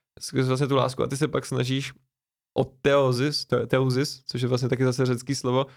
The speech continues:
ale jako kdyby znamená to sjednocení, sjednocení se s Bohem. A najednou, to pak jsem, víš co, to je, jako na to by byl samostatný podcast, ale je to o tom, co děláš pro to, aby se sjednotil s Bohem.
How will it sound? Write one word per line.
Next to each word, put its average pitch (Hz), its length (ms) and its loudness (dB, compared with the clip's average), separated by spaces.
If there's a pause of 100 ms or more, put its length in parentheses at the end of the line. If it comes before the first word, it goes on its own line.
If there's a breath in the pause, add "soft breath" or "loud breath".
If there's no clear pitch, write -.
(240 loud breath)
ale 120 120 2
jako 131 120 0
kdyby 131 160 0
znamená 131 380 0
to 139 160 0
sjednocení, 135 880 -2
sjednocení 147 420 -2
se 139 80 -4
s 131 40 0
Bohem. 131 280 0
A 135 60 -2
najednou, 139 440 0
to - 120 -2
pak 123 240 -2
jsem, 131 280 -4 (240)
víš 127 100 -4
co, - 80 -10
to - 100 -2
je, - 120 2
jako - 160 -2
na 131 60 0
to 127 80 -4
by 123 100 2
byl 127 120 2
samostatný 131 480 -2
podcast, 135 420 0
ale 131 160 0 (380 loud breath)
je 127 60 4
to 117 80 2
o 127 40 0
tom, 139 300 0
co - 140 0
děláš 156 300 2
pro 131 140 0
to, 143 260 0 (220)
aby 127 140 0
se 127 100 2
sjednotil 131 520 0 (180)
s 170 40 -6
Bohem. 139 280 -4